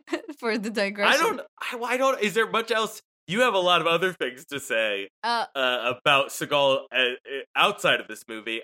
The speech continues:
Speaker 2: I don't know if there's that much more to say about this movie.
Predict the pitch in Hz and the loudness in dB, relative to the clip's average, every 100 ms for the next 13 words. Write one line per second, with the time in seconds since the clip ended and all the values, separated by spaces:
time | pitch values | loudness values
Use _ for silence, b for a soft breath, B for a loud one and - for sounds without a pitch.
0 | - 185 277 240 160 170 170 156 160 151 | -6 -2 -2 -2 -2 -2 -2 -6 -6 -6
1 | 139 139 160 151 147 - 135 135 135 139 | -2 0 0 -2 -8 -6 -6 -4 -4 -2
2 | 135 127 120 120 - 160 135 120 110 | 0 -2 -4 -12 -12 -12 -6 -6 -6